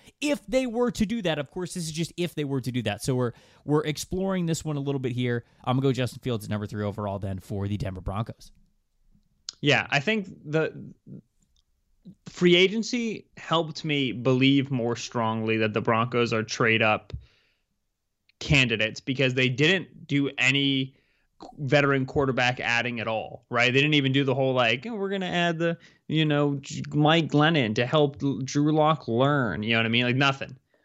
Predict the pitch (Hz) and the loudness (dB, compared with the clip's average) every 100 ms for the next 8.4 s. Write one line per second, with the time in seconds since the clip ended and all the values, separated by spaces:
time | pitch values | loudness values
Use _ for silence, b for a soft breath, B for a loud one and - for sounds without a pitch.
0 | _ - 123 110 107 - _ _ _ _ | _ 0 2 2 -2 -8 _ _ _ _
1 | _ _ _ _ - 143 98 156 196 - | _ _ _ _ -14 -12 0 2 2 0
2 | - 160 165 - 131 120 - 156 151 151 | -4 -2 0 0 0 0 0 2 2 0
3 | 123 139 131 120 113 - _ _ - 131 | 0 0 2 0 -2 -6 _ _ -8 -2
4 | 147 196 170 165 147 160 135 117 113 120 | 2 4 4 0 0 -2 0 -2 -4 -10
5 | 117 104 98 110 131 _ _ _ _ _ | -8 -4 -2 -4 -6 _ _ _ _ _
6 | _ _ 123 123 123 - 165 180 196 175 | _ _ -2 -2 -4 0 2 4 4 4
7 | 143 151 180 147 160 139 - 139 165 151 | 0 0 0 2 2 0 0 0 0 0
8 | 165 190 240 302 | 0 2 0 -2